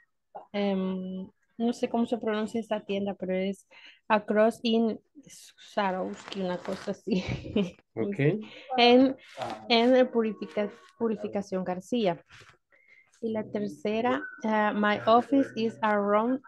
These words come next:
Speaker 1: the warehouse.
Speaker 2: Okay, around the warehouse, ajá. No, le faltan dos.
Speaker 1: Es solamente
Speaker 2: Very
Speaker 1: eso.
Speaker 2: Solo faltan dos,
Speaker 1: Wow.
Speaker 2: okay. Okay, okay, thank you. Martha?
Speaker 1: Voy a conti-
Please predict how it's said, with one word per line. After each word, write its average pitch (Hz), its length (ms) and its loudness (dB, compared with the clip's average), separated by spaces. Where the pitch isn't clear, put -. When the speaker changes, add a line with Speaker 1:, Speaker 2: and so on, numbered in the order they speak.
Speaker 1:
the 208 560 0
warehouse. 214 760 -2
Speaker 2:
Okay, 131 260 0
around 143 380 2
the 147 60 2
warehouse, 147 540 0
ajá. 147 260 -2
No, 208 160 0
le 147 120 2
faltan 147 380 2
dos. 214 100 2
Speaker 1:
Es - 100 0
solamente 269 460 6
Speaker 2:
Very 262 100 4
Speaker 1:
eso. - 140 -12
Speaker 2:
Solo 180 280 -2
faltan 156 360 4
dos, 143 220 4
Speaker 1:
Wow. 120 140 -6
Speaker 2:
okay. - 960 -4
Okay, 151 100 -4
okay, 180 160 0
thank 135 260 2
you. 131 200 2
Martha? 170 640 2
Speaker 1:
Voy 233 120 2
a 247 100 2
conti- 254 260 4